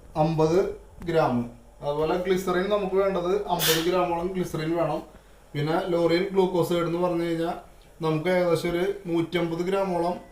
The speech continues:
ഏർ, ലോറിയൽ ഗ്ലൂക്കോസൈഡ് ഇതിലേക്ക് ചേർക്കണം. ഓക്കെ, പിന്നെ നമുക്ക് കോക്കനട്ട് ഓയിലാണ്,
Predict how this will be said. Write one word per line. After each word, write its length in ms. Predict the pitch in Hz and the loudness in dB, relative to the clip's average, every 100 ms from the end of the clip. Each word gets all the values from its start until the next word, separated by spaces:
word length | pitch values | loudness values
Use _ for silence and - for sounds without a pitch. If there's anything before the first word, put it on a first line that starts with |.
| - - - - 156 | -20 -20 -20 -10 -2
ഏർ, 160 | 156 156 | 2 6
ലോറിയൽ 320 | 165 160 160 165 | 8 8 6 4
ഗ്ലൂക്കോസൈഡ് 520 | 180 170 165 151 147 165 | 2 4 4 4 4 2
ഇതിലേക്ക് 260 | 160 156 160 | 0 -2 -2
ചേർക്കണം. 320 | 175 131 117 - - - - 151 | 0 -2 -4 -12 -20 -20 -8 -4
ഓക്കെ, 160 | 156 277 - | -4 -4 -4
പിന്നെ 160 | 180 208 | -2 -2
നമുക്ക് 200 | 208 196 208 | 0 0 0
കോക്കനട്ട് 460 | 214 202 196 180 180 | 2 2 2 0 2
ഓയിലാണ്, 280 | 202 175 160 | 2 2 0